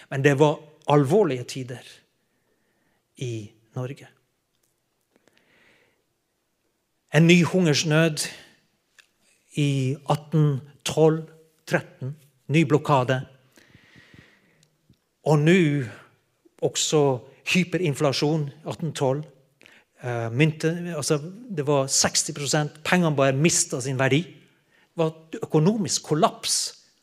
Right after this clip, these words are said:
De prøvde med en ny myntenhet, bare ingenting funket. Total kaos i landet vårt.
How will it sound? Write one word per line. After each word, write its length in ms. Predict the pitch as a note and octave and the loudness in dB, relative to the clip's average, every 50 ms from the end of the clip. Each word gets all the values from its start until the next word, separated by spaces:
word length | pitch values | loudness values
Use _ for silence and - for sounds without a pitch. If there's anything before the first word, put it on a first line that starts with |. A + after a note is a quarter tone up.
| _ _ _ _ - | _ _ _ _ -12
De 80 | D3 - | -8 0
prøvde 260 | - E3+ F3 E3+ E3+ | 4 4 4 6 4
med 140 | D#3+ D#3 C#3+ | 4 4 4
en 80 | C#3+ D#3 | 4 4
ny 100 | E3+ F3 D#3 | 4 6 6
myntenhet, 560 | D#3 D#3 D3 - D#3 C#3+ C#3+ D3+ D#3+ D#3 - D3+ | 4 2 2 0 -2 0 2 2 0 0 -2 -6
bare 200 | C3 C3 C3+ C#3 - _ - | -4 -4 -4 -6 -8 _ -4
ingenting 340 | D#3+ D#3 D3 - D3+ C3 | -2 -2 -2 -2 -4 -6
funket. 480 | B2+ - C#3+ C3+ - - - C3+ B2+ - _ _ _ _ _ _ _ _ _ _ _ _ _ _ _ _ _ | -6 -6 -8 -8 -8 -8 -10 -12 -12 -14 _ _ _ _ _ _ _ _ _ _ _ _ _ _ _ _ _
Total 520 | - - C#3+ - - - - G#3 C#3 A2 - - | -14 -14 -8 -8 -8 -6 -6 -8 -10 -12 -14 -14
kaos 640 | - - G#2+ A2 A#2 - - - - - - - - _ _ _ _ _ _ _ _ _ _ _ _ _ _ _ _ _ | -14 -12 -12 -14 -16 -14 -12 -10 -10 -10 -10 -14 -18 _ _ _ _ _ _ _ _ _ _ _ _ _ _ _ _ _
i 80 | - A#2 | -12 -12
landet 240 | A2+ G#2+ G2+ A#2 A#2 | -12 -12 -12 -14 -16
vårt. 320 | A#2+ A#2+ - - - - | -18 -20 -20 -18 -16 -14